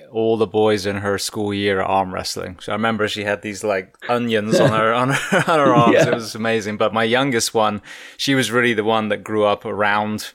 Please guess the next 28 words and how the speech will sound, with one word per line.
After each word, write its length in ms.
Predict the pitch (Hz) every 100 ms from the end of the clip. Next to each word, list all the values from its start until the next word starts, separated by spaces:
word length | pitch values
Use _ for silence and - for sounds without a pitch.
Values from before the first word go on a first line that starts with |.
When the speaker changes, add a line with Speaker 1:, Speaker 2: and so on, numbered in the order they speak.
| -
Speaker 1:
you 100 | 110
know, 240 | 98 95
three 260 | - - 113
boys 340 | 95 107 110
by 160 | - 107
that 180 | 107 -
point. 160 | 113
One 160 | 104 104
was 100 | 104
a 80 | 104
twin 300 | - 107 104
and 80 | 95
two 180 | - 104
older 180 | 98 95
ones. 260 | 101 101 - - - - - - _
And 400 | 117 113 107 - - _ _ _ _ -
it, 260 | 131 117
she 200 | 127 131
was 180 | 117 113
always 300 | 117 113 110
the, 100 | 117
the 180 | 104 104
tough 300 | - 120 -
one. 240 | 92 95 - _
You 100 | 101
know, 160 | 98 101
she, 240 | - 104
she, 460 | - - 117 107 90